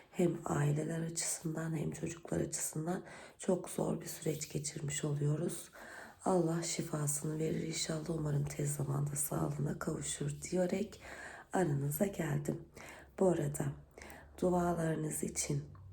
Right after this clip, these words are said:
beni merak ettiğiniz için çok ama çok teşekkür ediyorum. Sevilmek çok güzel bir duygu arkadaşlar. Gerçekten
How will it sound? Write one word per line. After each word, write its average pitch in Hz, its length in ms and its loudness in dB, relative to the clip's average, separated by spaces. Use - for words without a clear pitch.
beni 165 160 4
merak 147 500 4
ettiğiniz 139 600 0
için 151 400 -2
çok - 360 -2
ama 147 200 0
çok 170 280 -2
teşekkür 147 520 -2
ediyorum. 151 640 0
Sevilmek 165 720 2
çok - 240 -6
güzel 147 400 4
bir - 120 -8
duygu 143 260 0
arkadaşlar. 143 760 -2
Gerçekten 165 800 2